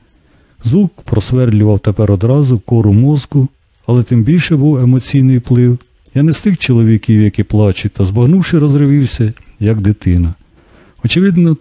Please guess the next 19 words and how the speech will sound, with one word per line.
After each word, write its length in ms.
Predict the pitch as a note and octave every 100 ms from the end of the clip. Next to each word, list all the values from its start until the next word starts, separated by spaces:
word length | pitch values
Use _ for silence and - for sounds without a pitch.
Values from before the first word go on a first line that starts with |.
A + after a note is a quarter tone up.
| _
тому, 320 | E3+ F#3+ F#3
що 200 | - B2+
знав, 320 | G#2 A#2 A2+
тепер 300 | - G2+ A#2
ніхто 360 | A2 - - F3+
ніколи 420 | E3 - D#3+ D#3+
не 140 | D3+
покохає 560 | C#3 A#2+ - A2 B2 A#2
мене 220 | G#2+ G#2
так, 300 | - C3 A#2+
як 140 | G2 -
ця 160 | -
жінка. 500 | F2 F2+ F2+ E2 G2 - _ _ _ _ _ _ -
І 100 | C3
тепер, 340 | D#3+ D#3 G3+
дивлячись 580 | D3 F#3+ F3+ - C3 -
на 140 | C3 C3
клас 360 | E3+ E3 -
Гафа, 600 | G#2+ B2 E3+ D3+ A2+ G2+